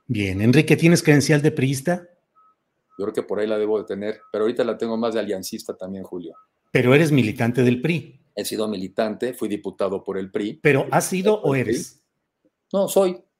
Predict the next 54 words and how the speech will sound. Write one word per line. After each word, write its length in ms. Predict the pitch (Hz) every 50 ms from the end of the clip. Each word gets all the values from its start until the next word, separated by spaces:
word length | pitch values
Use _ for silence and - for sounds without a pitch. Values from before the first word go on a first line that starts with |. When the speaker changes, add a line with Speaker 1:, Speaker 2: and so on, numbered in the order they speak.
| _ _
Speaker 1:
Eres, 280 | 160 151 143 139 143
Speaker 2:
Soy, 80 | 151 147
Speaker 1:
eres, 260 | 147 151 - - - -
eres 200 | 170 147 131 135
Speaker 2:
soy, 80 | 139
Speaker 1:
priista. 300 | 131 123 120 117 - -
Speaker 2:
soy, 160 | 123 127 131 127 -
soy, 340 | - - 131 127 135 135 131
que 120 | - 120
por 180 | - - 117 113
cierto 220 | 135 139 135 -
es 80 | 131 -
parte 260 | - 135 127 127 -
de 100 | 123 123
la 120 | 123 123 120
alianza 560 | 123 131 131 123 123 110 - 113 113 - _ _ _ _ _ _ _ _ _
Speaker 1:
Ujú. 340 | - 120 110 139 147 156 -
Speaker 2:
que 120 | - -
tiene, 300 | - - 120 123 127 123
porque 280 | 123 - 147 - - 123
hoy 120 | 127 131
en 100 | 131 131
día 200 | 127 127 127 127
también 280 | 127 113 110 120 123 123
México, 400 | 123 123 117 - 127 110 - 113
Julio, 280 | 107 - 123 120 110 104
y 40 | -
tú 100 | - 110
lo 80 | 117
sabes 360 | 110 110 117 113 123 123 110 -
bien, 360 | 123 120 110 110 120 - _ _ _ _ _ _ _ _ _ _ _
se 160 | _ - -
está 200 | 143 - - 131
moviendo 540 | 131 139 139 135 131 131 127 127 127 135 131
hacia 220 | 123 - - 117 117
un 80 | 120
tema 280 | - 123 120 123 117 -
también 280 | - 104 110 113 113
de 120 | 110 107 -
coaliciones. 1080 | - 107 110 110 113 120 117 - - 165 156 127 98 76 - - - - - - _ _ _ _
Speaker 1:
Ujú. 260 | 139 143 131 151 156
Speaker 2:
En 120 | 160 185
esta 240 | 123 - - - 135
reunión 300 | 123 123 127 131 135 131
que 60 | 127
estuve 340 | 110 - - 123 117 117 117
yo 100 | 117 120
este 180 | 113 - 120 104
fin 180 | - 117 113
de 80 | 110 107
semana, 460 | - 120 107 113 117 120 120 120 110
donde 220 | 98 95 95 90 90
estuvo 400 | - - - 113 113 110 113 110
gente 560 | - - 110 113 110 - - 117 117 -